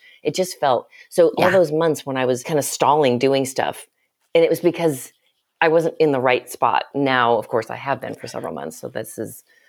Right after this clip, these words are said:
Speaker 1: this
Speaker 2: It's
Speaker 1: is good. So I haven't
Speaker 2: time.
Speaker 1: tried the lead magnet yet, I mean, le-, lead magnet swap yet, but I think that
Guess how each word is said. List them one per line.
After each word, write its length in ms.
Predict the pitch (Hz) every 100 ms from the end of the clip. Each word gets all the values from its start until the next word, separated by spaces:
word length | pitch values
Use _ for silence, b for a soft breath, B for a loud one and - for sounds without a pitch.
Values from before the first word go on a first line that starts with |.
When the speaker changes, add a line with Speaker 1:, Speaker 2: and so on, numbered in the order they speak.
| b b
Speaker 1:
this 100 | -
Speaker 2:
It's 80 | -
Speaker 1:
is 40 | -
good. 80 | - 156
So 60 |
I 60 | 156
haven't 180 | 160 160
Speaker 2:
time. 80 |
Speaker 1:
tried 200 | 165 165 165
the 60 |
lead 200 | 165 156
magnet 340 | 151 143 139 -
yet, 200 | 135 - -
I 40 |
mean, 200 | 143 127
le-, 140 | 127 -
lead 240 | 156 165
magnet 300 | 147 147 -
swap 320 | - 127 127
yet, 140 | 131 123
but 80 | -
I 80 | - -
think 300 | 151 135 - b b b b b _ -
that 240 | 131 -